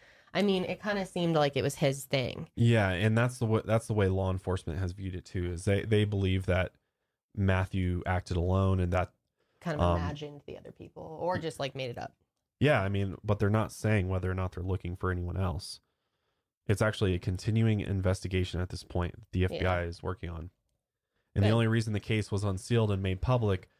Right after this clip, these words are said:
Speaker 2: was to hopefully further i-, the identification of other victims who may have exper-, so they're trying to figure out if there's anybody else that he may have,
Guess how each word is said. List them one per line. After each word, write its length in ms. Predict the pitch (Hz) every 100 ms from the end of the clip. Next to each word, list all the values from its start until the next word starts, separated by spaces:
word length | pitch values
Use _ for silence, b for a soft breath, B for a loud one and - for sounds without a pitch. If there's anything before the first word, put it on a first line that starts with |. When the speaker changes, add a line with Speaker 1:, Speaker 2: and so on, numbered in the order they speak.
| _ _
Speaker 2:
was 220 | 101 98 -
to 220 | 107 95
hopefully 500 | 117 113 107 101 92
further 440 | - 110 104 98
i-, 160 | 92 95 107
the 220 | 104 98
identification 720 | 95 101 98 - - 92 98
of 80 | 90
other 180 | 95 92
victims 460 | 95 - 95 92
who 120 | 92
may 140 | 90 90
have 140 | 92
exper-, 320 | 85 - -
so 140 | - 113
they're 200 | 104 95 B B _
trying 180 | 139 131
to 60 |
figure 140 | 127 117
out 60 |
if 60 | 104
there's 160 | 101
anybody 260 | 107 104 92
else 220 | 107 113
that 120 | 120
he 60 | 107
may 220 | 104 104
have, 400 | 107 101 95 92